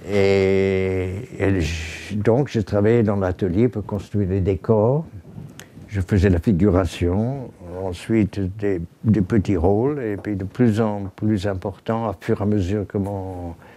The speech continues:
mon français s'améliorait. Et, et donc, euh, je suis resté quand même quelques années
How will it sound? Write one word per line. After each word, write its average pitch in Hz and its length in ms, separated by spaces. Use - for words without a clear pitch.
mon 110 120
français 104 400
s'améliorait. 95 600
Et, 90 720
et 95 300
donc, 104 520
euh, 104 140
je 82 60
suis 101 240
resté 107 300
quand 107 140
même 113 220
quelques 113 420
années 143 400